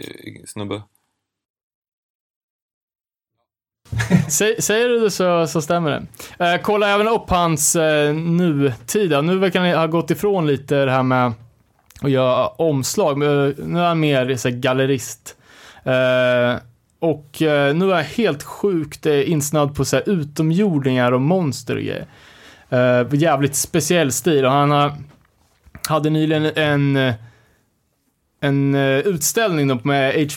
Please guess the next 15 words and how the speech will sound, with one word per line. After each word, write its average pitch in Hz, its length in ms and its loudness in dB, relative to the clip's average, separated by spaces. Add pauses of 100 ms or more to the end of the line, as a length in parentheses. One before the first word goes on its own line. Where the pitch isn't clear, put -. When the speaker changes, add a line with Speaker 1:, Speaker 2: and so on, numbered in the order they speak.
Speaker 2:
P 156 60 -2
Love-, 151 300 0 (200)
Lovecraft, 151 920 -2
eh, 135 340 2 (500)
motiv, 160 520 0
ja, 131 220 2
ur, 139 260 2
ur 127 440 2
de 120 460 0
böckerna 151 440 0
som 131 260 -4 (180)
heter 147 360 0
Hideous 175 720 0 (340)
Unutterable 147 840 0
Blasphemies. 139 880 -2